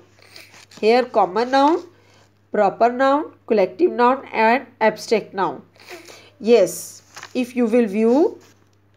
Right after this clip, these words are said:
here, uh, the crowd was very big. Crowd is your collective noun.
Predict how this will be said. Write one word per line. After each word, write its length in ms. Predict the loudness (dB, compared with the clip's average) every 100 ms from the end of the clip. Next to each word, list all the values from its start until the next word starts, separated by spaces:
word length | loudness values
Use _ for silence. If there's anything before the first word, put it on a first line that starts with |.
| _ _ _ _ _
here, 500 | -12 -2 2 4 2 -2 -20 -20 _ -20 -20 _ _ _ _ _ _ _ _ _ -4
uh, 680 | -4 -2 2 4 6 4 2 -2 _ _
the 240 | -2 0 2
crowd 600 | 4 4 6 4 2 -4 -4
was 400 | 2 4 4 2
very 300 | 2 2 2
big. 360 | 2 0 0 -6 _ _ -20 -20 _ _ 0
Crowd 380 | 4 6 6 2
is 180 | 2
your 140 | 4 4
collective 500 | 4 0 0 0 -2
noun. 320 | -2 -8 -8